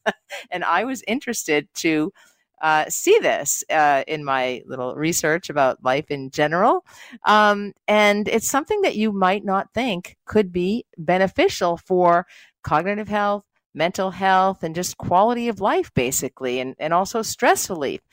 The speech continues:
I bet you're dying to know what it is, but, uh, you know, it's something that you probably did when you were in school, in probably elementary school. Maybe you did it in high school, but you probably didn't give much thought to doing it, or maybe you even got in trouble for doing it.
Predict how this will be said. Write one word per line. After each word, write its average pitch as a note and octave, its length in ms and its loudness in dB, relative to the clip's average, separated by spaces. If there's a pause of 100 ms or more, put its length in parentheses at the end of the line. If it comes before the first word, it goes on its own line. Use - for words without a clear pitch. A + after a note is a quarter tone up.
(520)
I C#3 60 -20
bet - 160 -4
you're C3+ 100 -8 (100)
dying F#3 300 0
to G3 80 -2
know G3+ 160 2
what G3+ 160 2
it G3+ 100 -2
is, C#3+ 440 2
but, - 360 0
uh, E3 320 4
you G3 120 -4
know, G3 220 4
it's - 180 -6
something D#4+ 340 -4
that B3+ 160 2
you F3+ 120 -2
probably D#4 540 0
did C4+ 340 2
when F3+ 180 -2
you D#3+ 120 2
were D#3 220 2
in D3+ 240 -2
school, A#3+ 720 2 (340)
in F3 400 -2
probably E3+ 320 -2
elementary D#3+ 500 2
school. A3+ 260 2
Maybe D#4+ 240 2
you A#3+ 40 0
did F3 140 0
it D3 80 -10
in C#3+ 60 -12
high E3+ 240 2
school, G#3+ 400 2
but F#3+ 120 -2
you G#3+ 80 -10
probably E4+ 240 -2
didn't C4 200 -4
give G3+ 260 -2
much F#3 340 -4
thought F#3+ 340 0 (100)
to F3 340 -2 (340)
doing F3+ 300 2
it, B3+ 140 2
or D4 80 0
maybe B3 220 -2
you A#3+ 100 -6
even C#4+ 180 -2
got A#3 160 2
in D#3 60 -10
trouble A#3+ 460 2
for D3+ 120 -12
doing C#3 260 -4
it. A#2 140 0